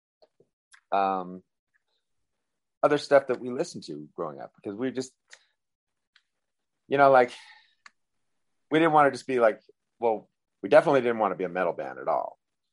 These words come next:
Um, but we didn't want to be just straight rock and roll too, or punk or anything like that. We wanted punk influence,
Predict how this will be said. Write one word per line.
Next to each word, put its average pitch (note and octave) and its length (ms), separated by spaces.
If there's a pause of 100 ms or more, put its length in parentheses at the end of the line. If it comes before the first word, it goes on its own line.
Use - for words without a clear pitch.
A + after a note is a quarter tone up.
(680)
Um, F2+ 420 (340)
but A2+ 160
we C3 80
didn't C#3 100
want B2+ 140
to A#2 40
be A#2 140
just G#2 220
straight G#2+ 280
rock G#2 280
and G2+ 80
roll G#2+ 240
too, B2 160
or E2 160
punk G#2 480
or F2 100
anything F2 220
like D#2+ 160
that. D#2+ 140
We G2 80
wanted C3+ 300
punk A#2 280
influence, A2 520